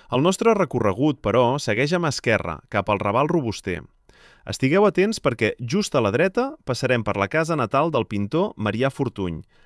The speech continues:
avui ocupada pel Centre d'Amics de Reus. Just si baixeu a la propera parada, podreu visitar la Prioral de Sant Pere, l'església més important de la ciutat d'estil gòtic. Aquest també va ser l'escenari del bateig d'Antoni Gaudí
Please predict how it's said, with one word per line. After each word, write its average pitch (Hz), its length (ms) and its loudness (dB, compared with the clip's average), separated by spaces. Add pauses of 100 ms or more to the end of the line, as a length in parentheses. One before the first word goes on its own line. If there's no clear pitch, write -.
(100)
avui 101 300 -2
ocupada 135 560 0
pel 98 180 -4
Centre - 460 -2
d'Amics 113 420 -4
de 101 140 0
Reus. - 420 -8 (680)
Just 165 360 0
si 107 80 -4
baixeu 107 360 2
a 98 60 2
la 90 80 0
propera 135 360 -2
parada, 113 420 2 (240)
podreu 135 340 4
visitar 151 520 0
la 113 200 2
Prioral 117 440 2
de 170 60 0
Sant 107 220 -2
Pere, 87 300 -2 (180)
l'església 101 580 -2
més 147 260 0
important 113 420 -2
de 95 100 -2
la 143 60 -2
ciutat 123 520 0
d'estil 98 460 -4
gòtic. 71 500 -10 (460)
Aquest 156 540 0
també 104 240 0
va 135 140 2
ser 117 160 0
l'escenari 123 560 0
del 123 160 2
bateig 107 340 0
d'Antoni 101 400 -4
Gaudí 127 360 -2